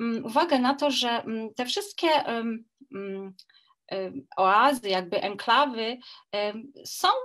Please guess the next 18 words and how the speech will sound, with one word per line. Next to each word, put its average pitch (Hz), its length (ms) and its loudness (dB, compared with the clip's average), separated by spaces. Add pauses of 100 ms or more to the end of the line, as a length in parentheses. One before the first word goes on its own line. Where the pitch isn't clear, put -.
(480)
albo 339 260 4
na 320 140 6
wyspach, 196 800 -2
albo 262 360 2
są 311 300 0
właśnie 285 320 -2
umieszczone 269 520 2
w 247 40 -6
jakichś 247 300 -4
takich 233 360 -8 (180)
wyjątkowych 240 760 0
miejscach, 185 560 -4
gdzie 202 200 -8
jest, - 500 -8
em, 180 300 -12 (960)
pewnie 226 440 -6 (520)
rewelacyjne 254 760 -2
powietrze, 185 640 -4